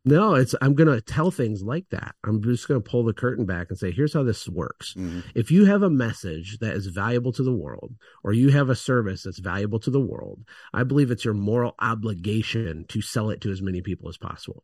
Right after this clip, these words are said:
Speaker 1: If you don't, you don't care about the people you're trying to serve. You're only trying to get money. If you're only trying to get money, go back in the podcast when I talked about be, do, have. You are
Speaker 2: Mm-hmm.
Speaker 1: gonna be in the poverty, struggling s-,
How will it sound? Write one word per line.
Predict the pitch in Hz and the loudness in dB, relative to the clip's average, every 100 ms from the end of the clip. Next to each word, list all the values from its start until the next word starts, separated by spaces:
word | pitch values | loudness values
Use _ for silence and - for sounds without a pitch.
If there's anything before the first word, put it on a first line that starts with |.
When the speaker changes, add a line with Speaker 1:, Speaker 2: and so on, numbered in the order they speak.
| - | 0
Speaker 1:
If | 165 - | 0 4
you | 202 | 2
don't, | 135 104 92 | 2 -2 -2
you | - 110 139 | -2 2 4
don't | 127 - | 2 0
care | 110 95 | -4 -2
about | 87 85 | -4 -8
the | |
people | - 85 90 | -8 -6 -6
you're | 85 | -6
trying | - 80 71 | -6 -8 -8
to | |
serve. | - - - _ - - | -12 -14 -14 _ -20 -4
You're | 139 - | -4 0
only | 143 143 | 0 0
trying | 120 113 92 | 2 0 -2
to | |
get | 90 - | -4 -8
money. | 85 78 - - - - | -10 -10 -16 -20 -12 -6
If | 110 | -4
you're | 123 | 0
only | 143 165 160 | 4 6 6
trying | 131 110 | 4 0
to | |
get | 104 87 | -2 -2
money, | 120 104 87 92 _ _ _ - | -2 -2 -6 -12 _ _ _ -4
go | 123 | -2
back | 113 120 113 | 0 0 0
in | |
the | 98 | -2
podcast | 87 113 113 107 87 87 | -2 -2 -2 -2 -4 -4
when | 101 | -6
I | 92 | -2
talked | 98 98 | -4 -2
about | 101 80 85 | -4 -6 -4
be, | 101 | -4
do, | 95 95 | -2 -4
have. | 104 113 87 78 | -2 -4 -4 -6
You | 98 131 - | 0 0 2
are | |
Speaker 2:
Mm-hmm. | 110 | -2
Speaker 1:
gonna | 107 101 | 0 -2
be | 107 | -2
in | 92 | -4
the | 87 | -8
poverty, | - 107 113 107 107 - | -8 -6 -2 -4 -4 -10
struggling | - - 117 104 101 104 98 92 - _ | -16 -8 -4 -4 -4 -4 -4 -8 -14 _
s-, | - | -18